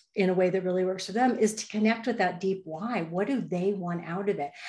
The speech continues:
I think, George, we're afraid to be selfish about our writing, and we have to be selfish before we can be generous. <laughs>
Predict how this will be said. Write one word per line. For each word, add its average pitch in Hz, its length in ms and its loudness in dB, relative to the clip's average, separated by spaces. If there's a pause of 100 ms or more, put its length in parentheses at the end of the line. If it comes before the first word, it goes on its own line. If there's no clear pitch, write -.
(140)
I 311 180 10
think, 392 260 10
George, 254 280 2
we're 202 120 6
afraid 220 380 4
to 214 40 2
be 170 140 -6
selfish 302 720 4
about 294 280 6
our 285 140 4
writing, 294 460 4
and 214 80 4
we 208 80 4
have 226 160 4
to - 80 -4
be 190 120 -6
selfish 311 460 2
before 254 320 2
we 277 100 -2
can 320 160 -2
be 349 200 -4
generous. 415 580 6 (300)
<laughs> 359 320 10